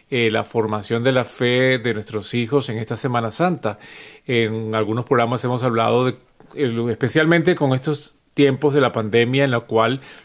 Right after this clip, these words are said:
los papás nos hemos encontrado más envueltos en la educación de nuestros hijos porque estamos en casa con ellos, te-, estamos con ellos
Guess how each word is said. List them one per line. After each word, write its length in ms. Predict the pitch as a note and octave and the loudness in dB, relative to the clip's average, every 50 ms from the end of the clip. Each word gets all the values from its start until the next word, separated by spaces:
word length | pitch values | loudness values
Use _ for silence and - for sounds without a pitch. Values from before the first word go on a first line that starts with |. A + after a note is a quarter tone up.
| _ | _
los 120 | - B2+ A2 | -4 -2 -2
papás 640 | - A#2 G#2+ - - A2+ A2 A#2 C3 B2+ - - - | 0 -2 -2 0 2 2 2 2 0 -2 -6 -12 -10
nos 220 | D3+ C3+ A#2 G#2+ | -8 -6 -4 -4
hemos 240 | A#2 A#2 A#2+ B2 A#2 | -4 -4 -4 -4 -4
encontrado 680 | C3 A#2+ - A#2+ A2 G2+ A2+ A2 A2+ A#2 A#2 A2 A#2 - _ - | -4 -4 -4 -4 -4 -2 0 2 2 2 2 0 -4 -10 _ -14
más 400 | C#3 B2 A#2 B2 C3+ D#3 D3 - | -8 -2 0 2 2 2 2 0
envueltos 640 | D#3+ D3 C3 B2+ C3 B2+ A#2+ A2 - D3 C#3+ - - | -2 0 2 4 2 2 2 0 0 0 0 0 0
en 80 | C3 | -4
la 80 | A2+ A2 | -2 -2
educación 460 | G#2+ G#2 G2 - A2+ G#2 - A2+ A2+ | -2 -4 -4 -4 -4 -4 -4 -4 -2
de 80 | A#2+ C3 | -2 -2
nuestros 340 | C3+ C3 - A#2+ A2 - | -2 -2 -2 -4 -2 0
hijos 380 | C#3 C3 C3 - D#3 E3+ D#3+ - - - - - - - | 0 0 0 2 0 0 0 -2 -10 -18 -20 -20 -20 -8
porque 240 | - - B2+ G#2 A#2 | -4 -4 -2 -2 -2
estamos 340 | A2 - B2 A#2+ B2+ B2+ - | -2 -2 -2 -2 -2 -2 -2
en 120 | D3 C3+ | -2 -2
casa 340 | C3 - B2+ B2 G#2+ C3 C3+ | 0 0 0 0 0 -2 -2
con 180 | - C#3 B2+ C3 | -2 0 0 2
ellos, 420 | C#3 C#3+ C#3+ C3+ C#3+ C#3 C#3 C3+ | 2 2 4 4 4 2 2 2
te-, 100 | - B2 | -2 -4
estamos 360 | A2+ G#2+ - A#2 A2+ B2 A#2+ | -4 -2 -4 -4 -4 -6 -8
con 240 | - - B2+ B2 A2+ | -6 -6 -4 -4 -2
ellos 340 | A2+ A2+ A2+ B2 C3 B2 - | -2 -2 -2 -2 -4 -4 -8